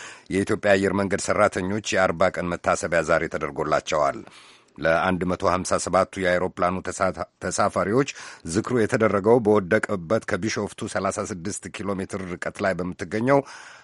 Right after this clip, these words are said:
ሐማቁንጥሽሌ ቀበሌ ነው። ከሁለት ሺህ በላይ የቢሾፍቱ ከተማ ወጣቶች ተሰባስበው አደጋው የደረሰበት ስፍራ ላይ በመገኘት ከተጎጂ ቤተሰቦችና ከአካባቢው ነዋሪዎች ጋር ሐዘናቸውን ገልጸዋል።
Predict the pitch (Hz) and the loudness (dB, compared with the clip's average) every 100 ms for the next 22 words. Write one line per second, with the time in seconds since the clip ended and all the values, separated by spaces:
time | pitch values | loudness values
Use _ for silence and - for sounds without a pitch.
0 | _ - 85 92 101 98 101 98 - 98 | _ -2 2 6 4 2 0 0 -2 -2
1 | - 90 87 82 82 78 73 71 64 - | -2 -2 -2 -2 0 2 0 -2 -6 -12
2 | - _ - 95 101 107 - - 107 87 | -20 _ -4 -2 0 0 0 -2 -2 0
3 | 101 107 120 120 95 92 85 113 98 101 | 2 4 2 2 0 -2 -2 -2 -4 -4
4 | 101 98 98 95 92 87 - 92 - 95 | -4 -4 0 0 0 -2 -2 -8 -6 -4
5 | 110 87 78 107 123 120 - - 90 92 | 0 0 0 0 0 0 -8 -4 0 0
6 | 98 92 90 87 85 - 78 82 - 76 | 2 2 2 0 -2 -4 -4 -6 -8 -6
7 | 85 85 82 82 90 80 92 98 - 80 | 0 2 2 -2 -6 -4 -4 -4 -8 -10
8 | 85 85 82 78 82 92 82 - 101 104 | -8 -6 -6 -6 -6 -6 -6 -6 -2 2
9 | 110 - - - - 98 - 98 90 85 | 2 0 -20 -6 -4 -2 -2 0 2 0
10 | 82 78 76 76 73 67 - 73 71 76 | -2 -4 -2 -2 -2 -8 -2 -2 -2 -6
11 | 73 73 69 - 71 69 71 69 76 69 | -6 -6 -6 -6 -6 -4 -6 -4 -2 -2
12 | 65 | -2